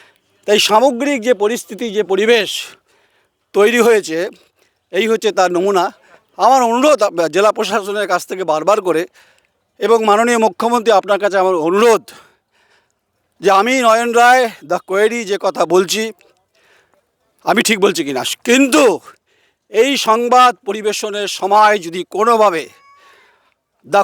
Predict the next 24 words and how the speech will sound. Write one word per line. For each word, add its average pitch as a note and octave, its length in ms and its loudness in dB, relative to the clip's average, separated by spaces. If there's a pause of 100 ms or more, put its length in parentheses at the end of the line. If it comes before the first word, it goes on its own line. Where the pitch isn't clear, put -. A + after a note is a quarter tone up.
কোয়েরি B3 420 2
আক্রান্ত G3+ 480 -4
হয়, G#3+ 400 2 (520)
should D#4 360 0
be D#4 60 4 (100)
responsible A3 600 -4
of F#3+ 80 0 (100)
এখানকার F#3 340 -4
লোকাল F3+ 320 -2
এমএলএ, C#3+ 320 -10 (1040)
দায়িত্ব F#3 340 -2 (140)
তাকে G3 180 0
নিতে F#3 200 -2
হবে। D3 240 -2 (1120)
আমি G3 260 2 (180)
সরকারের G3+ 420 2
পক্ষে, G3+ 420 0 (720)
দুর্নীতি F#3+ 540 2
বিরুদ্ধে, F3+ 480 0 (760)
করে A3+ 220 4
কমে A#3 440 0
খাওয়ার G3 380 4 (100)
যে F3 60 -4 (100)
লুটের F#3+ 320 -2